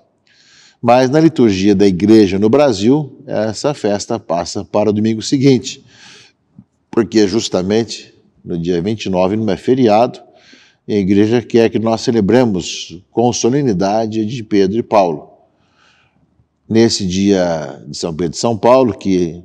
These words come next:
para nós, na liturgia atual, é nesse final de semana,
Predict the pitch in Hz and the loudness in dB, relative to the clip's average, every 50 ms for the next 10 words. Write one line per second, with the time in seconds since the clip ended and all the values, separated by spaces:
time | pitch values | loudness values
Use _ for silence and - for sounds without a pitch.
0 | - _ - - 107 101 98 101 101 98 92 82 - - - 90 90 95 101 90 | -20 _ -6 -2 0 0 2 4 4 4 2 2 -2 -8 -6 -6 -4 -2 -2 -4
1 | 95 101 95 90 80 82 90 92 92 92 85 82 80 - - 101 98 98 95 92 | -2 -2 -2 -2 -2 -4 -2 -2 0 0 0 -2 -4 -4 -4 0 2 4 4 4
2 | 87 80 78 - - 98 95 95 95 92 82 - - 85 80 78 80 78 - - | 2 0 -2 -8 -4 -4 -4 -2 -2 -2 -4 -4 -8 -10 -10 -12 -12 -12 -10 -8
3 | 95 98 123 139 151 120 95 82 - - - | -4 0 2 2 2 0 -2 -8 -14 -18 -18